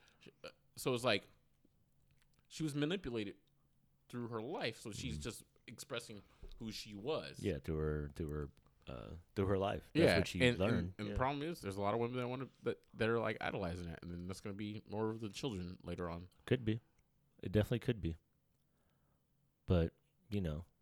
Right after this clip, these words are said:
Speaker 2: that's just
Speaker 1: People are highly influenced.
Speaker 2: Yeah, no, the, the culture is way different. Like, think about this. I think back then when we was watching pornos, like, in the nineties, right?
Speaker 1: Mm-hmm.
Speaker 2: There's probably, like, ten porn stars. You know how many there are now?
Speaker 1: I don't even know.
Speaker 2: That's what I'm saying.
Speaker 1: <laughs> But I like it.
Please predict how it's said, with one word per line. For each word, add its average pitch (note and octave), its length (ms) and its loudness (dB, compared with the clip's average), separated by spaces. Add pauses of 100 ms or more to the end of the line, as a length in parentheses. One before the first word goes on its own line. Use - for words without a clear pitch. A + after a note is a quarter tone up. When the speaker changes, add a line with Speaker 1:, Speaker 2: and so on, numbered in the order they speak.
(240)
Speaker 2:
that's F#2+ 200 2
just - 320 -6 (420)
Speaker 1:
People D#3 240 4
are G2 120 6 (120)
highly F2 320 -2
influenced. D2+ 560 -8 (180)
Speaker 2:
Yeah, A#2+ 380 4
no, A2 380 6
the, A2+ 280 6
the A#2 300 6
culture E3 320 2
is A2 80 2
way B2+ 180 8
different. D#2+ 380 0
Like, D3+ 140 2
think E3+ 100 6
about C3 160 8
this. F2+ 240 0 (480)
I D3 100 10
think D3 220 6
back B2+ 180 10
then G#2 220 6
when F#2+ 80 4
we F#2 80 4
was F2 100 2
watching F2 260 2
pornos, E2+ 280 0
like, D#2+ 120 -4
in D#2+ 100 -6
the D2+ 60 -8
nineties, C#2+ 440 -6
right? D#2+ 200 0
Speaker 1:
Mm-hmm. - 680 -20
Speaker 2:
There's A#2 120 6
probably, G2 260 6
like, E2 60 4
ten E2+ 220 0
porn D2+ 220 -2
stars. - 340 -8 (560)
You - 80 -6
know - 60 6
how F#3 60 8
many F#3 120 8
there F#3 160 12
are F#3 100 12
now? F#3 300 8 (540)
Speaker 1:
I C3+ 80 0
don't A2+ 160 4
even F#2+ 180 -2
know. F#2+ 160 0
Speaker 2:
That's E3+ 280 10
what B3 60 6
I'm A#3+ 60 4
saying. C#3 460 12 (120)
Speaker 1:
<laughs> - 120 -10
But A2+ 100 6
I A#2 40 12
like G2+ 320 8
it. - 80 -8